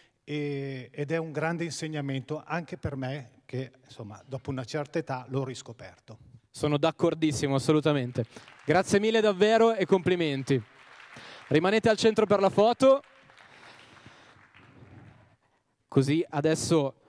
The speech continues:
Speaker 2: finito il rituale delle fotografie, possiamo proseguire con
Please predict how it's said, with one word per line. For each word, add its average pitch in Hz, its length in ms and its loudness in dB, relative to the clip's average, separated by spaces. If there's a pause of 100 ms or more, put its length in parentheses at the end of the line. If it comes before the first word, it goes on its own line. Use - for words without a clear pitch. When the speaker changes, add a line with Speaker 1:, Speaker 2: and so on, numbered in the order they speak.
(380)
Speaker 2:
finito 165 360 -4
il 165 80 2
rituale 170 800 -2
delle 135 800 -2
fotografie, 160 720 -2
possiamo 147 360 -2
proseguire 180 760 -2
con 156 560 -2